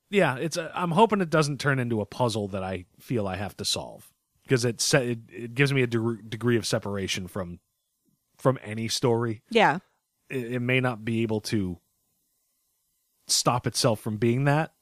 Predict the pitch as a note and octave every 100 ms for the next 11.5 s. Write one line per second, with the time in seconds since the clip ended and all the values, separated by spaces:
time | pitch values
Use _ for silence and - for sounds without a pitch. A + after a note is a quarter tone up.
0 | - A#3 D4 - C3 - A#2+ A#2+ A2+ -
1 | B2 B2 A#2 A2+ A2 A2 B2+ A2+ - G2
2 | _ _ - B2 A2+ D3 - C3 C3 -
3 | B2 A2 G#2+ G#2+ G#2 G2 G#2 A2+ A2+ A2
4 | G#2+ G#2+ A2+ G#2 G2+ G2+ F#2 _ _ _
5 | _ _ - E3 E3 C#3+ C3 - C3 B2
6 | C3 A#2+ G#2+ A#2 G2+ - _ - _ -
7 | G#2+ G#2 A#2 A2 G2+ A#2 A#2+ A2+ A#2 A#2
8 | A2+ A#2+ A#2 B2+ B2+ G3 D#3 B2 A2+ F2+
9 | G2+ G#2+ G#2 A2 G2 A2 A2+ A2+ _ -
10 | _ _ C#3 C3+ B2+ B2+ C3 C#3 B2 C3+
11 | A#2 G2+ F2+ -